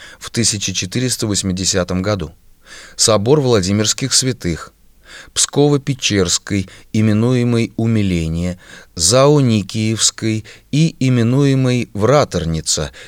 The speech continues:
или "Неугасимая свеча" — икон Божьей Матери. Седьмое июля, вторник, старый стиль, двадцать четвертое июня, Рождество честного славного пророка, предтечи и крестителя Господня Иоанна —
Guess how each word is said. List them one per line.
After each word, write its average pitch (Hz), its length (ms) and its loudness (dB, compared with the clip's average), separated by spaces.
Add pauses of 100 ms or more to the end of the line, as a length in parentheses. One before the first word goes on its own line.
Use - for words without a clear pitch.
(140)
или 120 340 2
"Неугасимая 110 840 0
свеча" — 95 640 -2 (360)
икон 139 520 2
Божьей 123 440 0
Матери. 80 580 -2 (640)
Седьмое 110 580 2
июля, 107 440 0
вторник, 90 760 -2
старый 127 420 2
стиль, 127 280 -2
двадцать 107 380 0
четвертое 98 540 -2
июня, 85 500 -4 (400)
Рождество 127 680 0
честного 143 500 0
славного 120 560 2
пророка, 104 640 0
предтечи 104 680 -2
и 120 240 -4
крестителя 95 640 -4
Господня 113 720 -2
Иоанна — 82 840 0